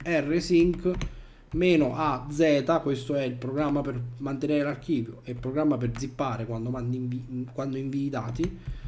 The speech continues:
Se vuoi vederlo sempre progress, ma da qua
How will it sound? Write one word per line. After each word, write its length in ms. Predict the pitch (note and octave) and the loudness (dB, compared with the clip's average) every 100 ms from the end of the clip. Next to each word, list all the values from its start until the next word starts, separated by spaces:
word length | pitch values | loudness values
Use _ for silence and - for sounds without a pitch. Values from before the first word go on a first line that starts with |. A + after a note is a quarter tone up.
| - | -8
Se 160 | - | -4
vuoi 140 | D#3 E3+ | 2 4
vederlo 400 | E3 E3 D3 C#3 | 6 6 6 4
sempre 320 | C3 C#3+ E3 | 0 2 2
progress, 680 | E3+ C#3+ B2+ D3 - - F#3+ - - - - - - - | 2 2 2 -2 -2 -4 -4 -4 -14 -18 -16 -12 -12 -6
ma 180 | C#3+ D#3 | -2 2
da 140 | G3 | 2
qua 420 | G3 E3 C#3+ D3 | 6 6 6 2